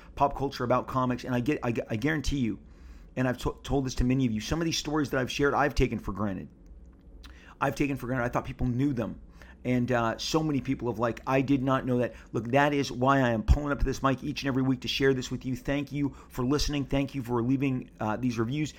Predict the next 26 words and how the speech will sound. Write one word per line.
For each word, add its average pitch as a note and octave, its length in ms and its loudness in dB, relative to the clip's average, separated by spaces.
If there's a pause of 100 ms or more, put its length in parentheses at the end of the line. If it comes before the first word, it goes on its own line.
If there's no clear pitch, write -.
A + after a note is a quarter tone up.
(180)
Keep E3 280 -4
leaving E3 240 2
them. E3+ 140 2
I D3 160 4
will C3+ 160 4
keep - 320 -2
reading D3+ 240 8
them D3 100 0
at B2+ 80 -4
the C3 100 0
end D3 200 -2
of A#2+ 80 -6
every C#3 260 2
show. D3+ 220 2
You C3+ 160 2
guys, C#3+ 320 4
I C3 100 0
am A#2 200 0
all D3+ 240 8
over B2+ 200 4
social B2 320 0
media. A2+ 340 2
I C#3+ 140 2
am C3 140 2
on C3+ 300 4 (280)
Twitter C#3 460 6